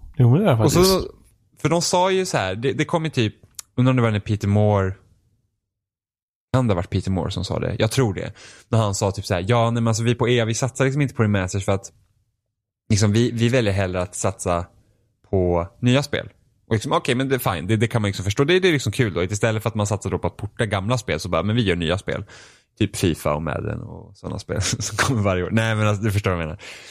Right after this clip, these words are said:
Speaker 2: Ehm, och sen släppte de ändå Burnout Paradise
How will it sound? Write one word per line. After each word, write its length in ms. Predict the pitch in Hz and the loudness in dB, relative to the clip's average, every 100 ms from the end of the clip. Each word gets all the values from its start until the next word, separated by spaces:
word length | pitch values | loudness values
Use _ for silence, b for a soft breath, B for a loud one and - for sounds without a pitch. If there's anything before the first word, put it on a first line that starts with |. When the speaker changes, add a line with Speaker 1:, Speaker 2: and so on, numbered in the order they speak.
| B B 110 | B B -2
Speaker 2:
Ehm, 720 | 98 95 92 90 87 82 92 _ _ _ - - - | 0 2 2 2 0 -4 -8 _ _ _ -20 -14 0
och 360 | 110 101 - - - _ _ _ _ _ | 2 2 -2 -18 -18 _ _ _ _ _
sen 100 | 120 | 0
släppte 320 | 113 170 - | 2 0 0
de 80 | 139 | 2
ändå 140 | 190 117 | 2 2
Burnout 540 | 98 98 87 104 - | 2 2 2 0 -2
Paradise 720 | 110 95 - - - - - | 0 0 -2 -4 -2 -2 -8